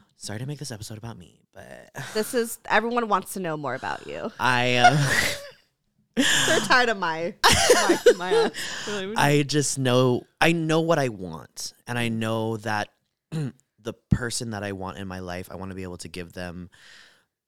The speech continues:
Speaker 1: a lot.
Speaker 2: Right.
Speaker 1: You know? So I would hate to, like, start something and be like, "Sorry, I can only see you, you know, two, three days of the week." Well, actually, that could even work.
Speaker 2: Right.
Speaker 1: You
Speaker 2: I was
Speaker 1: know,
Speaker 2: gonna
Speaker 1: like
Speaker 2: say, I was like, I, you know, I,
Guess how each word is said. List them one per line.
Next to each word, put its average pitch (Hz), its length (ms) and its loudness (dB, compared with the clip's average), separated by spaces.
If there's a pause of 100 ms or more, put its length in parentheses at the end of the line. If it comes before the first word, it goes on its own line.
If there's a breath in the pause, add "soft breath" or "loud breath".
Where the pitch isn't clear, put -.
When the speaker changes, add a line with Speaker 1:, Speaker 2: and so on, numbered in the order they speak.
(600)
Speaker 1:
a 135 40 -4
lot. 170 320 -4 (320)
Speaker 2:
Right. 110 260 -14
Speaker 1:
You 123 120 -8
know? 107 240 -8 (840)
So 110 360 -2
I 107 120 -6
would 104 120 -6
hate 101 280 -10
to, 113 120 -8
like, 95 360 -10
start - 340 -8
something 95 320 -8
and 92 80 -14
be 92 120 -12
like, 87 240 -12 (640 soft breath)
"Sorry, 98 280 -4
I 98 60 -4
can 101 120 -8
only 92 180 -8
see - 160 -8
you, 87 380 -8
you 90 120 -12
know, 80 380 -12 (180)
two, - 160 -12
three 90 140 -8
days 87 160 -8
of 82 40 -14
the 85 120 -10
week." 87 300 -12 (280)
Well, 226 140 6
actually, 254 280 2
that 233 200 0
could 247 80 -8
even 151 260 -8
work. - 460 -10 (120)
Speaker 2:
Right. 285 300 -2
Speaker 1:
You 127 140 -8
Speaker 2:
I 277 80 6
was 285 80 2
Speaker 1:
know, 587 60 4
Speaker 2:
gonna 659 120 8
Speaker 1:
like - 120 -2
Speaker 2:
say, 311 180 6
I 220 100 8
was 226 140 4
like, 247 180 2 (500 loud breath)
I, 202 200 0
you 269 120 -6
know, 226 140 0
I, 170 220 0